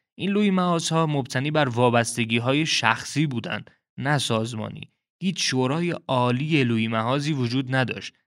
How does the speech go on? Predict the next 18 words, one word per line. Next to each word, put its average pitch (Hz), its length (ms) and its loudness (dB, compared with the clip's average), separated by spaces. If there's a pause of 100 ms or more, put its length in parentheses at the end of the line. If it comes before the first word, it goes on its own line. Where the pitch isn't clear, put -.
نتیجتاً 120 720 2
وقتی 151 320 -4
نیروهای 131 600 0
گروه‌های 120 420 0
مختلف 127 640 0 (540)
ادغام 123 500 4
می‌شدن 113 540 0
با 107 120 0
هم 107 140 -2
دیگه 110 280 0
برای 107 240 -2
اینکه 110 280 -2
مثلاً 110 400 -2
یک 123 380 -2
عملیات 110 720 -4 (480)
یکپارچه‌ای 113 560 0
انجام 113 380 -2
بدن، 135 280 -2